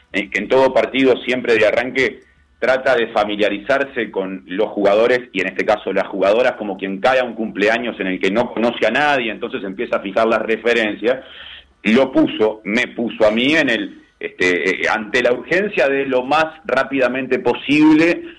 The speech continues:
eh, familiarizarme con las características físicas de las futbolistas, conocerlas, porque fundamentalmente las de ofensiva continuamente tenían, desde el arranque, eh, muchas situaciones y muy propicias, al punto tal de que ya a los trece minutos tuvimos el primer gol, ¿no?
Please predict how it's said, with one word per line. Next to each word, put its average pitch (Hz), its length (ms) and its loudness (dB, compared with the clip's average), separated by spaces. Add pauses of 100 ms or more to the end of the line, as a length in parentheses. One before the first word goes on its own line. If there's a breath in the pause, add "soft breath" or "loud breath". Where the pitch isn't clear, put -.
(140 loud breath)
eh, 101 300 2
familiarizarme 113 680 0
con 117 120 -2
las 107 120 -4
características 101 720 -2
físicas 127 400 2
de 87 80 -6
las 85 140 -4
futbolistas, 143 640 0
conocerlas, 151 640 -6
porque 110 520 -6
fundamentalmente 131 720 2
las 151 80 0
de 131 80 -6
ofensiva 123 480 -4
continuamente 165 800 -2
tenían, 113 480 0
desde 104 160 -2
el 110 80 2
arranque, 170 600 -2 (300 loud breath)
eh, 101 300 2
muchas 190 320 0
situaciones 139 520 -2
y 120 60 -2
muy 131 140 2
propicias, 113 500 0
al 95 120 -4
punto 127 200 0
tal 135 160 2
de 165 80 -2
que - 80 -2
ya 110 120 -2
a - 20 2
los 110 140 -4
trece 110 260 -4
minutos 113 380 0
tuvimos 95 340 0
el 90 80 -2
primer 80 240 -2
gol, 117 180 4
¿no? 90 200 -8